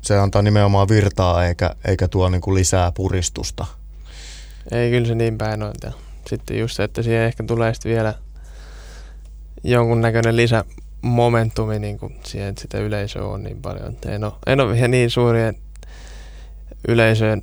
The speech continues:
Speaker 2: eteen päässyt pelaamaan, että sitä odottaa niinku innolla, että koska semmoinen mahdollisuus tulee.
Speaker 1: No sä sanoit Openin tossa, mä meinasin kysyä, että, että,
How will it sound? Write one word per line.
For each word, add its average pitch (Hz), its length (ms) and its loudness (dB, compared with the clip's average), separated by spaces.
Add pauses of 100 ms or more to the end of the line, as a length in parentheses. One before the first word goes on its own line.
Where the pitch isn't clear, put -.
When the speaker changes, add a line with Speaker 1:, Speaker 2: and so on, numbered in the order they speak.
(160)
Speaker 2:
eteen 113 320 4
päässyt 113 340 0
pelaamaan, 107 340 0
että 104 100 -8
sitä 104 200 -4
odottaa 104 380 -4
niinku 107 180 -4
innolla, 104 300 -4
että - 140 -12
koska - 260 -6
semmoinen 104 360 -4
mahdollisuus 104 420 -6
tulee. 104 240 -6 (1080)
Speaker 1:
No 107 60 6
sä 110 100 8
sanoit 117 320 6
Openin 107 480 4
tossa, 95 280 2
mä 95 100 4
meinasin 95 340 4
kysyä, 98 360 4
että, - 300 -2 (180)
että, - 360 -4